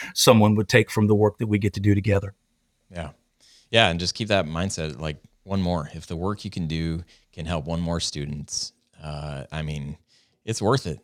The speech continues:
Speaker 2: And, and that's why, for me, it's just, it's so easy. And it took a while.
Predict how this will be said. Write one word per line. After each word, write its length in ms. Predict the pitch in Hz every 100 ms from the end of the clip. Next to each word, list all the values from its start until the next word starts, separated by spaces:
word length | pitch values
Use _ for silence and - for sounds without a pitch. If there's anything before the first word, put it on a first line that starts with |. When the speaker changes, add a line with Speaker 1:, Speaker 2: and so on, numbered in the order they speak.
| _ 95
Speaker 2:
And, 520 | 92 85 85 82 80 - - 95
and 120 | 101
that's 160 | 135
why, 180 | 113 92 - - - - -
for 140 | - 107
me, 120 | 113
it's 120 | -
just, 220 | 104 - _ -
it's 160 | 101 -
so 440 | - 131 123 117
easy. 640 | 101 110 104 95 87 85 85
And 100 | 98
it 100 | 95
took 220 | 139 135
a 60 | 147
while. 720 | 131 127 131 98 90 92